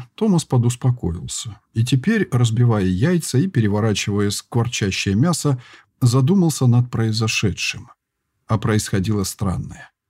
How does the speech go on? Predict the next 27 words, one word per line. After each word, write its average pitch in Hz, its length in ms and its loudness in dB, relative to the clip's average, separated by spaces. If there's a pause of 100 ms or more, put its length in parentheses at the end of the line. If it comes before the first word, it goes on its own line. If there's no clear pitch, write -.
(380)
Томас 110 320 2
плохо 104 380 0
разбирался 90 600 -2
в 85 60 -6
живописи, 110 680 2
в 90 320 -4
рисовании 110 640 2
и 101 60 2
вообще 95 320 0
в 110 100 -2
искусстве. 127 640 -4 (480)
Можно 180 320 2
сказать, 160 380 2
совсем 147 560 2
не 131 140 6
разбирался. 95 760 -2 (520)
Но 127 180 6
он 175 180 6
был 160 240 4
в 123 60 -2
состоянии 101 640 0
понять, 107 440 2
что - 200 -6
портрет, 123 520 0
который 104 480 -2
у 120 80 2
мальчика, 113 720 2